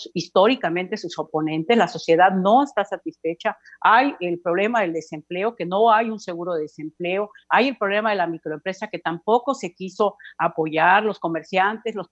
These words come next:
empleos formales que se han perdido en el sector turismo y también los que se han pe-, perdido en el empleo informal. Creo que el cóctel está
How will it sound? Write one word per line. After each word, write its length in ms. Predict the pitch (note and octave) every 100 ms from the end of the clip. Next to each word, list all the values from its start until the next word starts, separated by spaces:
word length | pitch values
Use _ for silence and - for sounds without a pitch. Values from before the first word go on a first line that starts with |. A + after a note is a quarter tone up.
| -
empleos 480 | F3+ E3+ F#3+ B3+ D4
formales 380 | G3+ F#3 G#3 -
que 100 | F3
se 100 | F3+
han 100 | F3
perdido 440 | G3 F#3 F#3+ G3+ _ -
en 100 | F3
el 100 | F3
sector 320 | D#3+ - F#3
turismo 420 | F#3+ F#3 G#3 A#3+
y 60 | A3+
también 260 | E3 F3
los 100 | G3+
que 100 | -
se 120 | D#3+ F#3
han 100 | F#3+
pe-, 260 | G3 - - _
perdido 380 | F3 D#3+ F#3+ A#3
en 80 | F#3+
el 80 | D#3
empleo 280 | D3+ F3+ F#3+
informal. 560 | G3 D#3+ D#3+ F3+ A#3+ - - -
Creo 260 | - B3 D4
que 80 | B3
el 100 | G#3+
cóctel 440 | F#3 - A3+ A#3+
está 460 | A#3 - G#3+ A3